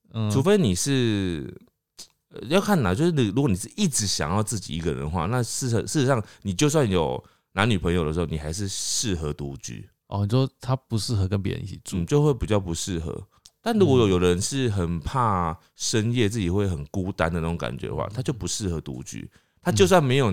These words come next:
Speaker 2: 另外一半，
Speaker 1: 嗯。
Speaker 2: 他也可以找室友。
Speaker 1: 哦。
Speaker 2: 就是有的人喜欢热闹，
Speaker 1: 嗯，
Speaker 2: 他就是喜欢，
Speaker 1: 嗯。
Speaker 2: 呃，我就算没有另外一半，我也有很多朋友，晚上可以一起叫外送啊，一起看电视啊，
Speaker 1: <laughs>
Speaker 2: 一起聊天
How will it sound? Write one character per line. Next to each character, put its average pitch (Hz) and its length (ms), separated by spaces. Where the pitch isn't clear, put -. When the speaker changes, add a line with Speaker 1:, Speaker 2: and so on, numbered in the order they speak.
Speaker 2:
另 120 200
外 92 100
一 85 40
半， 85 140
Speaker 1:
嗯。 78 40
Speaker 2:
他 123 120
也 101 80
可 98 160
以 95 40
找 76 160
室 80 280
友。 60 180
Speaker 1:
哦。 90 600
Speaker 2:
就 220 80
是 208 80
有 127 100
的 147 80
人 160 100
喜 107 220
欢 117 180
热 143 220
闹， 95 380
Speaker 1:
嗯， 117 140
Speaker 2:
他 107 40
就 110 140
是 101 100
喜 - 280
欢， 107 220
Speaker 1:
嗯。 113 80
Speaker 2:
呃， 107 340
我 113 160
就 131 140
算 175 140
没 143 80
有 110 80
另 107 280
外 101 120
一 - 20
半， 87 240
我 107 140
也 110 40
有 95 80
很 90 140
多 95 100
朋 92 220
友， 78 180
晚 98 160
上 165 140
可 175 80
以 131 40
一 196 40
起 117 160
叫 156 160
外 165 180
送 147 240
啊， 135 80
一 165 60
起 113 100
看 139 160
电 131 220
视 120 240
啊， 104 240
Speaker 1:
<laughs> - 80
Speaker 2:
一 196 80
起 120 160
聊 92 220
天 104 240